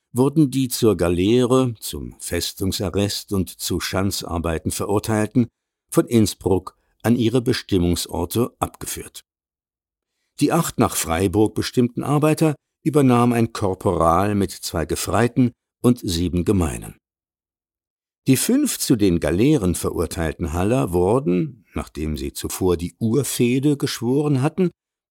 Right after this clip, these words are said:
also die eidliche Versicherung, sich nicht rächen zu wollen und das Land, aus welchem sie verwiesen worden,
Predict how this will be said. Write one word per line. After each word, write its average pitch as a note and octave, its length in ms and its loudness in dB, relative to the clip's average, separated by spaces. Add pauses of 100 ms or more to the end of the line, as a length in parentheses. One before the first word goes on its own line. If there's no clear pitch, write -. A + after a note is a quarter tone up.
(120)
also E2 380 -2 (260)
die - 160 -8
eidliche G2 560 0
Versicherung, F#2+ 800 0
sich - 340 -4
nicht F#2+ 300 -2
rächen G2+ 500 -2
zu A2+ 240 -2
wollen B2+ 480 2
und - 280 -4
das - 220 -6
Land, G2+ 400 0 (320)
aus - 240 -6
welchem E2+ 360 0
sie E2+ 120 -4
verwiesen F#2+ 560 -2
worden, F#2 380 0